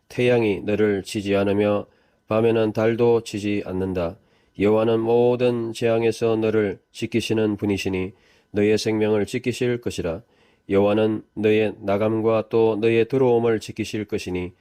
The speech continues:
지금부터 또 영원까지이다. 백이십이 편, 다윗의 성전에 올라가는 노래.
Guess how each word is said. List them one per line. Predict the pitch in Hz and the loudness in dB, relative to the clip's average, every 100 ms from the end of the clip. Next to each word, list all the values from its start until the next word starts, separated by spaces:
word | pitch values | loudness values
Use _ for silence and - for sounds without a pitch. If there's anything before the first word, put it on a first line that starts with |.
| _ _ _ | _ _ _
지금부터 | - 110 107 101 - 98 95 | -2 2 2 0 2 2 2
또 | 104 98 98 | 0 0 2
영원까지이다. | 113 123 127 127 120 113 110 113 107 107 87 76 - _ _ _ _ _ _ _ _ _ _ | 2 2 2 0 -2 -2 -2 -2 -4 -8 -6 -6 -10 _ _ _ _ _ _ _ _ _ _
백이십이 | 98 98 98 95 95 | 0 0 0 -2 -2
편, | - 95 82 69 _ - | 0 0 0 -6 _ -4
다윗의 | 101 95 92 92 87 | -2 -2 0 0 0
성전에 | 101 104 104 104 | -2 -2 0 2
올라가는 | 92 95 90 90 90 | 2 0 0 0 -2
노래. | 85 87 76 | -2 -2 -4